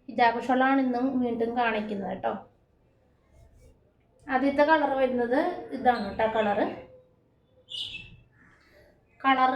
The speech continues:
കുറച്ച് വ്യത്യാസം ഉണ്ടാവും. ഉം, ഫോണിൻ്റെ കുഴപ്പമാണെന്നറിയില്ല, ലൈറ്റിൻ്റെ കുഴപ്പമാണെന്നറിയില്ല. ചെറിയൊരു കളർ വ്യത്യാസം ഉണ്ടാവും. അപ്പം നിങ്ങൾ WhatsApp-ൽ വന്നാൽ ഞാൻ അതിൻ്റെ ഫോട്ടോസ് അയച്ചു തരാം കേട്ടോ. ഞാനപ്പോൾ ഇന്ന് കുറച്ച്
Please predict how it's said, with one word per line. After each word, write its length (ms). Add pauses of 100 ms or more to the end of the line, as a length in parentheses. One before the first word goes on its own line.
(100)
കുറച്ച് 260
വ്യത്യാസം 460
ഉണ്ടാവും. 340 (380)
ഉം, 180 (200)
ഫോണിൻ്റെ 520
കുഴപ്പമാണെന്നറിയില്ല, 800 (160)
ലൈറ്റിൻ്റെ 540
കുഴപ്പമാണെന്നറിയില്ല. 760 (720)
ചെറിയൊരു 360
കളർ 240
വ്യത്യാസം 360
ഉണ്ടാവും. 220
അപ്പം 180
നിങ്ങൾ 220
WhatsApp-ൽ 560 (100)
വന്നാൽ 340 (680)
ഞാൻ 160
അതിൻ്റെ 240
ഫോട്ടോസ് 540
അയച്ചു 260
തരാം 240
കേട്ടോ. 80 (140)
ഞാനപ്പോൾ 380
ഇന്ന് 200
കുറച്ച് 380